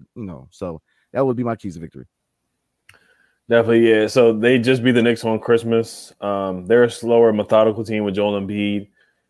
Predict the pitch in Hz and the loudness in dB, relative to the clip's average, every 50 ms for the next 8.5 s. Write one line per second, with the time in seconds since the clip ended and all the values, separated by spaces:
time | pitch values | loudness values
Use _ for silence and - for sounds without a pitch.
0 | _ _ _ _ _ - 80 76 - _ _ _ _ _ _ _ _ _ - 110 | _ _ _ _ _ -12 -12 -12 -12 _ _ _ _ _ _ _ _ _ -12 -10
1 | 104 101 113 123 123 127 123 123 120 117 117 117 85 80 104 113 123 139 165 147 | -6 -2 2 4 4 6 6 6 6 4 2 0 -4 -4 0 4 6 6 6 6
2 | 156 156 151 151 147 147 135 - 151 151 147 143 135 123 107 98 95 104 107 110 | 6 4 4 4 4 2 2 2 2 2 4 2 2 2 2 2 4 4 4 4
3 | 131 131 131 135 131 127 _ _ _ _ _ _ _ - 107 104 104 113 - - | 2 0 0 -2 -6 -10 _ _ _ _ _ _ _ -10 -6 -4 -4 -2 0 2
4 | 117 110 104 95 95 117 110 110 110 98 107 104 107 104 101 110 107 107 107 104 | 2 2 2 0 0 2 2 2 2 0 0 -2 -2 -4 -2 0 0 0 0 0
5 | 107 107 107 107 107 - - 107 107 104 104 104 101 - - 107 110 107 107 98 | 0 0 0 -2 -2 -4 -6 -6 -4 -4 -4 -4 -6 -4 0 0 2 2 0 -2
6 | 107 104 101 101 95 101 98 101 98 95 98 98 98 92 - 98 95 95 92 92 | -4 -6 -6 -6 -8 -8 -8 -8 -8 -8 -8 -8 -8 -8 -6 -6 -4 -4 -2 -2
7 | 95 95 90 92 95 98 95 90 85 90 90 87 85 - - - 92 90 87 80 | -2 -4 -4 -6 -6 -8 -8 -8 -6 -6 -8 -8 -10 -10 -6 -6 -4 -4 -6 -8
8 | - 85 - - 87 87 85 85 82 | -10 -14 -12 -10 -8 -8 -6 -8 -10